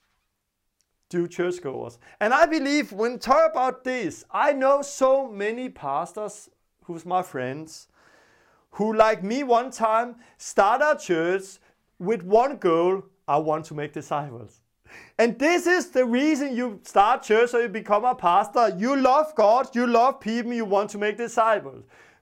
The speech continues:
But what happened? You started in a good way, but somehow this way of thinking changed, and I did that. You come into a box,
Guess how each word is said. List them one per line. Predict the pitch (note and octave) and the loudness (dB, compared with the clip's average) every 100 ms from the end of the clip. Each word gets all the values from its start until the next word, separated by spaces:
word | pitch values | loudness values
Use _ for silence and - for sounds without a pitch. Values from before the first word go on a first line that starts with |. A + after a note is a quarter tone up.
| _ | _
But | G3 G3 G3 _ | 0 0 0 _
what | - F3+ A#3+ | -4 -2 -2
happened? | - A3+ B3 G3+ A#2 - _ _ _ _ _ _ | -4 -6 -4 -6 -12 -16 _ _ _ _ _ _
You | E3+ A#3 | -8 -8
started | A#3 - G3+ G#3 D4 D4 B3 D#3+ - _ _ _ - | -8 -2 2 4 2 2 2 0 -6 _ _ _ -6
in | G3 | -4
a | F#3+ | -4
good | G3 A3 D#3 | -6 -10 -8
way, | D#3+ G#3+ F3 B2 | -4 0 0 -2
but | - G#3+ D#4 D#4 _ | -6 0 0 -2 _
somehow | - C#4 D4+ A#3+ B3+ C4+ A#3+ - | -2 0 0 0 2 4 2 -2
this | C4 D#4 D#4+ G3 | -6 -4 -6 -4
way | G3 B3+ D4 | 2 4 4
of | D4 - | 2 -4
thinking | - C4 C#4+ C#4+ F3 A#2 - _ _ _ _ _ | -8 -6 -6 -8 -12 -14 -18 _ _ _ _ _
changed, | - - A#3 C4 C#4+ C4+ - - - _ _ | -12 -2 0 0 -4 -8 -12 -16 -20 _ _
and | G3 G#3+ | -2 2
I | G3+ | 2
did | G3+ B3+ D4 B3 | 0 -6 -2 0
that. | A3+ G3 | 0 0
You | G#3+ | -8
come | - B3+ D4+ | -2 -2 -2
into | D4 C4 | -6 -4
a | B3+ | -2
box, | - G#3+ B3 - - - - | 2 4 4 2 -6 -14 -18